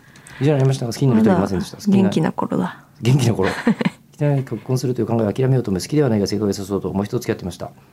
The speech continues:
Speaker 1: 有名大卒、大手メーカーに勤めているスペックはいい理系男子です。ただ付き合ううちに友達とのコミュ力が全くない。ちょっと男尊女卑。過去、年収が自分より女性の方が高いのを嫌がる。家事を全部、えー、任せたいと思っているな人だと分かり、えー、いろいろあって、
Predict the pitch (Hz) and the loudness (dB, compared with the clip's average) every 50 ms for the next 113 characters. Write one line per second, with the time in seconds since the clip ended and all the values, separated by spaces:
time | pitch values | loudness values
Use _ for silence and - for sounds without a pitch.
0 | _ - - - 101 98 101 92 90 - - 85 - - 107 113 113 113 104 107 | _ -10 -4 0 2 2 2 0 0 -4 -6 -6 -4 -2 -2 0 0 0 0 2
1 | 110 101 - 101 95 82 - 107 101 98 90 82 - - 139 135 135 - 120 101 | 0 0 0 -2 -2 -2 -2 -2 -2 -2 -2 -4 -6 -6 -8 -8 -4 -2 0 0
2 | 98 104 101 90 92 - 135 135 135 127 120 - - - - - - - _ _ | 2 2 0 -2 -2 0 0 2 2 0 -2 -4 -10 -14 -16 -18 -20 -20 _ _
3 | - - - - 139 139 131 113 - - 151 139 - - - - 110 135 143 135 | -20 -20 -12 -6 -2 -2 -2 0 0 0 0 0 0 -2 -2 -2 0 0 0 0
4 | - 143 120 - - 107 127 127 113 - - 90 92 - - 113 113 104 90 - | 0 -2 -2 -2 0 0 0 2 0 -2 -4 -6 -6 -4 -2 0 0 0 -2 -6
5 | - - - - _ - - 175 175 127 107 110 113 107 113 101 95 95 - - | -12 -20 -20 -20 _ -4 -4 -4 -2 -2 -2 0 0 0 0 0 0 -2 -4 -6
6 | - - _ _ _ _ - - 113 - - 95 104 123 127 - 123 123 110 - | -12 -18 _ _ _ _ -8 -8 -6 -4 -2 0 0 0 0 0 0 0 0 0
7 | 110 110 120 131 131 120 98 87 98 113 131 131 123 110 - - - 110 101 98 | 0 2 2 2 2 2 2 0 0 0 2 2 0 -2 -4 -6 -4 -2 -2 -2
8 | 85 87 104 98 101 92 - - - - - - - - - 147 131 151 113 98 | 0 0 0 0 0 0 -4 -8 -16 -20 -20 -20 -8 -4 -2 0 2 2 2 2
9 | 131 120 101 104 90 - - - - - - - - 101 101 95 90 90 101 110 | 0 0 0 -4 -6 -8 -10 -14 -14 -14 -16 -8 -2 0 2 2 2 0 0 -2
10 | 131 135 156 170 151 110 110 101 104 117 127 - 123 101 90 - 98 120 117 - | -2 0 0 0 0 0 2 2 2 2 2 0 0 0 0 0 0 -2 -2 -2
11 | - 139 127 - 107 104 101 104 95 78 - - - - _ _ _ _ _ - | -2 -4 -2 0 -2 -2 0 -2 -2 -4 -8 -12 -18 -20 _ _ _ _ _ 0
12 | 104 101 98 92 90 85 87 - - - - - _ _ _ _ _ - 101 104 | 0 2 2 2 2 0 -4 -6 -8 -14 -20 -20 _ _ _ _ _ -4 0 2
13 | 113 110 107 101 117 - - - - - - | 2 2 2 0 -2 -4 -8 -12 -16 -16 -16